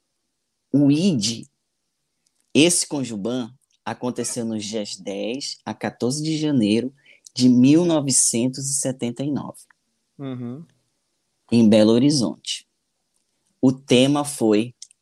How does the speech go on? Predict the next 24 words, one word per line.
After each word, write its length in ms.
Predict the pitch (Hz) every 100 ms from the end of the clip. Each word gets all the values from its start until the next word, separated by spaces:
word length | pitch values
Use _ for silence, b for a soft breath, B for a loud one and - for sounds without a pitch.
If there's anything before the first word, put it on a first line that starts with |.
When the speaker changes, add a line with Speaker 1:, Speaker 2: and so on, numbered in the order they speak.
| -
Speaker 1:
Até 360 | 107 - 123 123
que 180 | -
Tudo 720 | - - 127 139 165 170 175 _ _ -
Esteja 840 | 117 - - 104 104 110 120 127 _ _ _ _ _ -
Levedado. 840 | 110 123 123 135 113 - - _ _ _ _ _ _ _ _ b b b b -
O 120 | 139
presidente 760 | 143 156 135 120 143 160 156 120
da 120 | 113
mocidade 800 | 110 107 - 101 113 117 98 80 _ _ _ _ _ _ _ -
era 280 | 113 123 127
o 40 |
doutor 320 | 123 123 - 127
Francisco 680 | - 123 - 147 151 - 165
Machado 640 | 160 156 - 113 120 135 - _ -
da 120 | 127
Silva. 340 | - - - _ _ _ _ _ _ _ _ _ _ _ b b b
Aí 140 | 123
a 20 | 135
gente 160 | 156
vai 120 | 156
falar 240 | 160 143 139
do 120 | 131
terceiro 460 | 151 139 - 123 131
Conjuban. 680 | 147 139 170 160 104 80